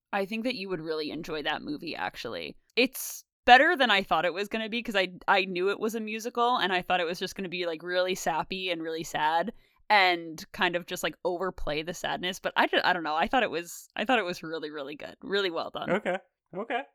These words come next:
Speaker 2: Uh, I'll put that on the list. I'm, I'm going to watch all these, these Oscar films,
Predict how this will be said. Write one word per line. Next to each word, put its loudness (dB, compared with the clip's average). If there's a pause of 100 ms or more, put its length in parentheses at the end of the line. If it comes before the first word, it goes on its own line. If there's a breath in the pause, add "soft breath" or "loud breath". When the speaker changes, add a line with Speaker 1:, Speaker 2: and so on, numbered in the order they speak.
(100)
Speaker 2:
Uh, 2
I'll 6
put 0
that 4
on 2
the -4
list. -4
I'm, 0
I'm 2
going 2
to -4
watch -2
all 0
these, -4
these -6
Oscar 0
films, 2